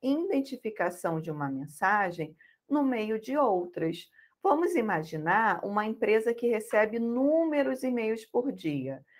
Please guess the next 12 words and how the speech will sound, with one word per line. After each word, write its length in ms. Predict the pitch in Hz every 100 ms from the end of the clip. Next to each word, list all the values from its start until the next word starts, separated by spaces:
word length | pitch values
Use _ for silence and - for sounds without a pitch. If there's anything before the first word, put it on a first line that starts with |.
| _ _
Então, 560 | 208 214 240 262 262 214 -
ao 200 | 277 294
enviar 300 | 269 240 226
um 80 |
currículo, 580 | 233 240 269 220 226 196
por 140 | 208 196
exemplo, 580 | 196 190 143 139 - - - _
eu 100 | 185
preciso 540 | 180 185 185 185 175 196
identificá-lo. 1080 | 208 220 - - 392 370 214 202 190 165 - _ -
Por 240 | 480 -
quê? 320 | - 202 147